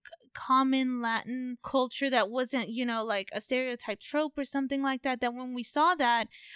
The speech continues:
we almost didn't know how to react. And it's almost like we were so used to, like,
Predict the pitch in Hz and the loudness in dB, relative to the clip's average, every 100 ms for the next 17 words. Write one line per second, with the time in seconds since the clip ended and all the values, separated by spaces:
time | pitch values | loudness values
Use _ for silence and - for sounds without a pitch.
0 | - 285 294 311 - 330 311 320 294 269 | -4 -2 -2 -2 -2 -4 0 0 2 0
1 | 226 226 208 254 330 - - _ - - | 0 -6 -2 -2 -2 -8 -20 _ -20 -16
2 | - 277 269 302 302 311 320 285 294 311 | 0 0 2 0 -2 -2 -2 0 0 -2
3 | 339 339 311 240 254 311 330 - - 330 | 0 2 2 0 0 0 -2 -6 -4 -4
4 | 320 285 254 220 | 0 0 0 -2